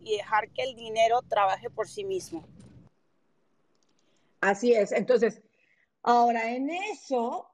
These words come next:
Speaker 2: en eso, pues, por supuesto que tienes, volvemos a lo mismo. Si esta es tu primera, primera, primera,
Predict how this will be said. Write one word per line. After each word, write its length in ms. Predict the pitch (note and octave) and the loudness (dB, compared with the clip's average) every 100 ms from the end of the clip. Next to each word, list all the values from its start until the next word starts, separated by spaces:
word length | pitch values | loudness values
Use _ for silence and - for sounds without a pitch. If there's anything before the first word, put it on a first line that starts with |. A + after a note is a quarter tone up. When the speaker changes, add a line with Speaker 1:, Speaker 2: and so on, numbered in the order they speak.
| _ - | _ -10
Speaker 2:
en 220 | G#3+ G#3+ | -6 -4
eso, 340 | C4 D4 C4 - | -4 -2 -2 -2
pues, 180 | G3+ - | -4 -4
por 300 | G#3+ G#3+ F#3+ | 0 0 2
supuesto 920 | A3+ - C4 D4 B3 - A3+ G#3 B3 | 0 0 0 0 -2 -4 -2 -2 -2
que 80 | G#3 | -6
tienes, 460 | G3 A3 G#3+ A3+ G#3 | -4 -2 -2 -4 -4
volvemos 420 | G3 F3 E3 E3 | -2 0 -4 -4
a 60 | A3 | -2
lo 100 | C4 | -2
mismo. 280 | E4 D4 | -2 -4
Si 140 | F3 A#3+ | 0 0
esta 160 | A#3+ | 0
es 140 | D#4 - | -4 -6
tu 160 | D#4+ | -6
primera, 420 | - C#4+ C#4 D4+ D#4 | -4 -4 -4 -4 -4
primera, 380 | B3 C4 B3 | -4 -2 -2
primera, 420 | A#3+ A3 A#3 G#3 | -2 -4 -2 -2